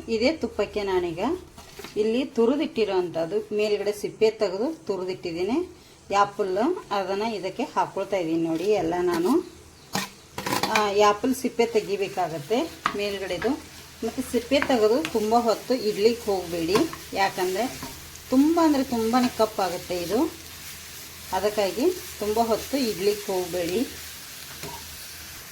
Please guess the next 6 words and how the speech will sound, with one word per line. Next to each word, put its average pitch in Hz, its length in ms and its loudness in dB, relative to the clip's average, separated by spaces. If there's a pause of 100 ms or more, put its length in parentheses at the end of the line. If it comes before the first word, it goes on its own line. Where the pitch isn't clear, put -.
(720)
ಒಂದು 254 140 6 (100)
ಎರಡರಿಂದ 233 440 6 (160)
ಮೂರು 214 240 4
ನಿಮಿಷ 202 200 2 (160)
ನಾವು 190 180 4
ಇದನ್ನ 190 200 0